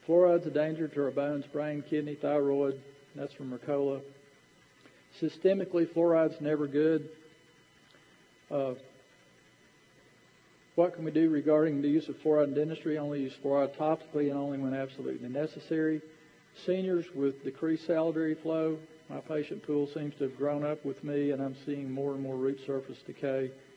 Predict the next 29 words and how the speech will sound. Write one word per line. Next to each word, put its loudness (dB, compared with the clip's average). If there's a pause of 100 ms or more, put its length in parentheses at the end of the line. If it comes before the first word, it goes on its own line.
(300)
than -4
I -6
ever -4
have, -2 (120)
so -6
I'm, -10 (380)
I'm -12
using -10 (100)
some -12 (180)
topical -6 (220)
fluorides -4
with -16
that. -4 (760)
Plus 6
the -6
patients -4 (140)
that 0
I -2
have 2 (400)
with -6
a -4
history -2
of -4
radiation -4
to -8
the -12
face -8 (320)
or -12
throat. -10